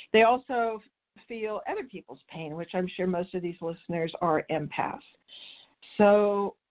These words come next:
their connection with the divine is very strong,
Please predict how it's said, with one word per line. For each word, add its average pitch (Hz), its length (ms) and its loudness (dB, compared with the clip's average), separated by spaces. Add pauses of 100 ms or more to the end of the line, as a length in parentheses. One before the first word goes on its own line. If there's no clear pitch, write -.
(140)
their 196 180 -4
connection 262 720 -4
with 320 180 -4
the 269 60 -8
divine 202 880 -4 (840)
is 190 180 6 (200)
very 240 500 4
strong, 165 560 -4